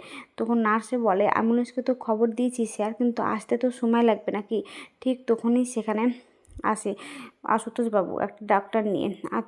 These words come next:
তখন সুধা বলে, "তেজ, দেখো, আশুতোষবাবু ডক্টর নিয়ে চলে এসেছে, তোমার আর কিছু হবে না,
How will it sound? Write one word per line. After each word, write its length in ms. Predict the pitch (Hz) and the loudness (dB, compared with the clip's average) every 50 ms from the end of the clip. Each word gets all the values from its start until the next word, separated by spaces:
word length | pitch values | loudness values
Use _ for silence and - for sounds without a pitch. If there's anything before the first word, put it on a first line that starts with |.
| - - | -4 -4
তখন 220 | - 226 226 240 247 240 | -2 0 2 4 2 2
সুধা 300 | 240 - 233 214 220 220 220 | 0 0 -2 0 2 2 2
বলে, 220 | 202 196 202 220 214 | 2 2 2 0 0
"তেজ, 240 | - - 220 214 202 196 | 2 4 4 4 4 2
দেখো, 280 | 196 208 202 - 269 277 277 - - - - - | 0 0 0 0 -4 -4 -4 -6 -14 -16 -12 -8
আশুতোষবাবু 640 | - 208 202 - 214 - 233 226 220 220 220 214 220 226 | -8 -8 -8 -6 -4 0 0 0 2 0 0 0 0 0
ডক্টর 340 | 220 208 202 208 208 - 214 | 0 0 -2 -2 -2 -4 0
নিয়ে 160 | 220 226 226 | 0 0 0
চলে 200 | 220 - 208 208 | 0 -2 -4 -4
এসেছে, 260 | 208 - 196 - - 180 | -4 -8 -10 -8 -6 -6
তোমার 240 | 180 - 220 220 220 220 | -4 -2 -2 -2 -2 -2
আর 120 | 226 226 226 - | -2 -4 -2 -2
কিছু 220 | 247 233 240 254 233 | -2 0 0 0 0
হবে 180 | 220 202 196 | 0 0 -2
না, 100 | 180 143 | -2 -4